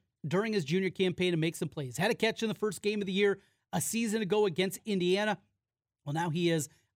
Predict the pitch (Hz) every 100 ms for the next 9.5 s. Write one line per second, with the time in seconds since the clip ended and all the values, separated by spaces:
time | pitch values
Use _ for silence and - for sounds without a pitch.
0 | - 190 - - 185 185 175 175 151 147
1 | 147 175 165 170 165 143 135 175 - 160
2 | 147 165 156 _ _ - 151 165 175 160
3 | 170 160 175 165 165 156 147 165 - 170
4 | 151 - 165 165 - 165 175 175 147 -
5 | 175 156 160 151 _ _ - 143 175 160
6 | - 156 160 156 - 170 - _ _ -
7 | - 247 254 - 127 131 175 240 220 262
8 | 202 254 214 240 165 220 214 202 202 180
9 | - 180 156 147